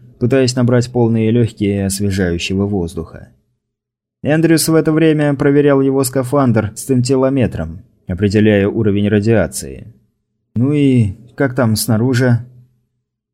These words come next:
Беспокойные глаза Эндрюса прощупывали Мака. «Вы выглядите так, словно вернулись из преисподней». Если человек может выдержать там, то ему не страшны никакие другие испытания.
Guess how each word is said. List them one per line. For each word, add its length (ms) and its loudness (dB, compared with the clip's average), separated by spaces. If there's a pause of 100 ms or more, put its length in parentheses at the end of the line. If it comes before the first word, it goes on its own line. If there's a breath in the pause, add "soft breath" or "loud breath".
(120)
Беспокойные 680 0
глаза 360 0
Эндрюса 520 0
прощупывали 640 -2
Мака. 420 -2 (260)
«Вы 160 2
выглядите 600 2
так, 260 0
словно 400 0
вернулись 540 0
из 100 -4
преисподней». 1000 -2 (760)
Если 340 0
человек 560 0
может 420 0
выдержать 580 -2
там, 380 0
то 160 -4
ему 240 0
не 120 0
страшны 500 -2
никакие 560 0
другие 440 0
испытания. 760 -6